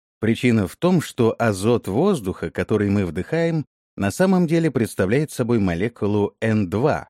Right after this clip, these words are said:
то есть два атома азота, чрезвычайно плотно сцеплены между собой тремя ковалентными химическими связями. Эти связи настолько прочны, что нормальные химические процессы не могут их разорвать.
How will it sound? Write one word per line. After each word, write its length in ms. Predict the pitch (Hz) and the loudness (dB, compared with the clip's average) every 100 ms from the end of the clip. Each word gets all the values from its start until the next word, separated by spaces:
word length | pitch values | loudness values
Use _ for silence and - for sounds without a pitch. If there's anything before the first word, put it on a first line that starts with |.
| _ - | _ 0
то 120 | 110 | 0
есть 260 | 98 - - | 0 -6 -14
два 440 | 107 117 160 123 - | -2 2 4 2 0
атома 460 | 107 - 98 95 | -4 0 0 0
азота, 600 | - 113 92 143 165 170 - _ | -2 -4 -2 -2 0 -4 -6 _
чрезвычайно 800 | - 143 123 117 - 147 170 170 | -2 0 2 0 0 0 0 0
плотно 520 | - 92 117 120 135 | -2 0 0 0 -2
сцеплены 720 | 131 - - 165 139 95 92 92 | -2 -8 -2 -2 0 -2 0 0
между 320 | 98 90 87 | 0 -2 -6
собой 440 | - 80 139 156 - _ | -6 -4 -2 -4 -10 _
тремя 380 | 127 113 110 175 | 0 2 4 0
ковалентными 880 | - 135 120 117 139 - 127 127 127 | 0 2 2 2 0 0 0 2 0
химическими 680 | - 101 98 98 - 104 101 | 0 0 0 -4 -8 -4 -4
связями. 680 | - 117 92 78 73 69 _ _ _ _ _ _ | -2 -2 -2 -4 -12 -14 _ _ _ _ _ _
Эти 220 | 110 110 | -2 0
связи 380 | 110 95 110 101 | -2 0 0 2
настолько 600 | 101 107 - 104 85 92 | 0 -2 -2 -4 -2 -8
прочны, 640 | - - 185 - 82 67 - _ | -6 -4 -4 -4 -8 -10 -14 _
что 320 | - - 127 117 | -20 0 0 2
нормальные 680 | 117 117 110 127 120 113 95 | 2 2 4 4 4 2 0
химические 640 | 107 110 113 104 - 104 | 0 0 0 -6 -4 -6
процессы 760 | 107 92 - 117 147 - 156 151 | -2 -4 -4 -6 -6 -6 -6 -4
не 240 | 120 120 | 2 4
могут 540 | 107 98 156 135 104 107 | 4 2 0 -2 -4 -4
их 160 | 113 | -2
разорвать. 680 | 110 107 113 82 62 - - | -2 0 0 -2 -6 -12 -20